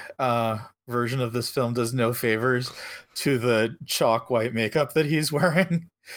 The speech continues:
Uh, it really does. It really looks very unnatural.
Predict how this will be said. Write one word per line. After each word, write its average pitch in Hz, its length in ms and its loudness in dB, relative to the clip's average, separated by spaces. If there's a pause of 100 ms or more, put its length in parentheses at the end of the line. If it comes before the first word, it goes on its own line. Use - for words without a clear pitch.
(260)
Uh, 165 40 6
it 151 460 2
really 160 560 4
does. 147 300 4 (100)
It 143 220 -2
really 143 300 2
looks 127 240 0
very 104 280 0
unnatural. 82 640 -8